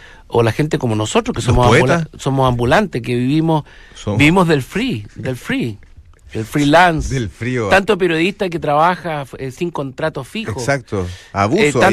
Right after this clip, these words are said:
Speaker 2: de sí.
Speaker 1: personas que
Speaker 2: Es hora de sindicatos,
Speaker 1: que,
Speaker 2: ¿ah?
Speaker 1: que, no, pero es que
Speaker 2: Ah, perdón.
Speaker 1: el mundo está así. Por ejemplo, en Estados Unidos
Speaker 2: El
Speaker 1: está,
Speaker 2: puño
Speaker 1: está
Speaker 2: alzado.
Speaker 1: objetivizado a través de las horas de trabajo.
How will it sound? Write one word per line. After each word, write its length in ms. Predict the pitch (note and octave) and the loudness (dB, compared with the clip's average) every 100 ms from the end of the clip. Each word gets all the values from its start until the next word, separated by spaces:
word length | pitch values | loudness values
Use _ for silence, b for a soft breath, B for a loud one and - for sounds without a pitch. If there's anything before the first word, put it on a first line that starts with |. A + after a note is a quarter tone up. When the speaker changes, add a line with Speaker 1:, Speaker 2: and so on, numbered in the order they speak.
| A#2+ | 2
Speaker 2:
de 80 | - | 0
sí. 40 | |
Speaker 1:
personas 460 | E3+ - F3+ F#3 F#3+ | -2 -2 0 0 -2
que 500 | - D#3+ D3 C#3 B2+ | -4 -2 -2 -2 -2
Speaker 2:
Es 100 | A#2+ | -2
hora 140 | C#3 D3+ | 0 2
de 100 | C3+ | 0
sindicatos, 640 | B2 A2+ G2+ E3+ A#2+ F#2+ | -2 -2 0 0 0 -2
Speaker 1:
que, 80 | B2 | 0
Speaker 2:
¿ah? 160 | D#3+ | -2
Speaker 1:
que, 220 | A#2 D3 D3+ | -2 -4 -2
no, 320 | G#3+ D4+ A#3+ | 0 0 0
pero 140 | E3+ | -2
es 60 | - | -2
que 120 | F3 | -2
Speaker 2:
Ah, 140 | D#3+ - | -2 -4
perdón. 280 | F#2 F#2 D#2 | -8 -10 -6
Speaker 1:
el 160 | C#3 | -2
mundo 280 | C#3+ A#3 B3+ | 0 0 0
está 160 | A3 D3+ | -2 -4
así. 200 | - E3+ | -2 -2
Por 140 | C3 | -2
ejemplo, 260 | B2 D3 D3 | -4 -4 -4
en 40 | |
Estados 280 | C3 B2 A#2 | -4 -4 -4
Unidos 280 | A#2+ C#3+ C#3+ | -4 -4 -2
Speaker 2:
El 40 | |
Speaker 1:
está, 340 | G#2+ C3 C3 - | 0 0 0 -2
Speaker 2:
puño 240 | G#2+ G2+ | -4 -2
Speaker 1:
está 320 | F#2+ C3+ C3 B2+ | 2 2 2 2
Speaker 2:
alzado. 160 | - | 0
Speaker 1:
objetivizado 720 | A#2 - A2+ A2+ G#2+ D3 C3+ C3+ | -4 -4 -8 -6 -4 0 2 2
a 60 | |
través 340 | A#2+ A#2 B2 B2 | 0 -2 -2 -2
de 140 | A#2+ | -2
las 180 | A2+ G#2 | -2 -2
horas 220 | B2+ A#2+ | -2 -2
de 100 | A2 | -2
trabajo. 500 | A2+ D3+ D#3 - | 0 2 2 -2